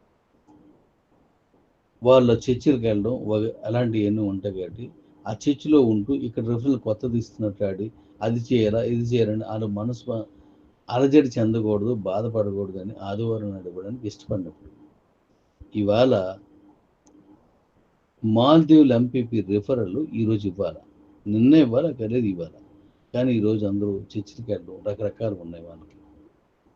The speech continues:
దానివల్ల, "డాడీస్, మీరు వెళ్ళిపోయి మీ పని చూసుకున్నా, రేపు ఇద్దామని" చెప్పాను. మీకు గుర్తుందో లేదో,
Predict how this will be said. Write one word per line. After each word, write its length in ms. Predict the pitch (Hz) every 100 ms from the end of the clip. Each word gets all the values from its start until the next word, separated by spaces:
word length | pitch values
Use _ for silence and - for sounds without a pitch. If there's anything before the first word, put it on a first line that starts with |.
| 101
దానివల్ల, 540 | 104 117 131 113 110 135
"డాడీస్, 500 | 110 104 127 127 107
మీరు 180 | 95 92
వెళ్ళిపోయి 420 | 90 104 135 135
మీ 100 | 98
పని 300 | - 95 107 104
చూసుకున్నా, 680 | 95 104 95 87 87 127 165 - _ _ _ -
రేపు 260 | 107 123 113
ఇద్దామని" 340 | 87 92 107
చెప్పాను. 340 | 101 85 - - - - _ _ _ _ _ _ _ _ _ _ _ 302 - - _ _ - - - _ 123
మీకు 240 | 127 110
గుర్తుందో 400 | 156 - 175 160
లేదో, 540 | 123 113 101 98 101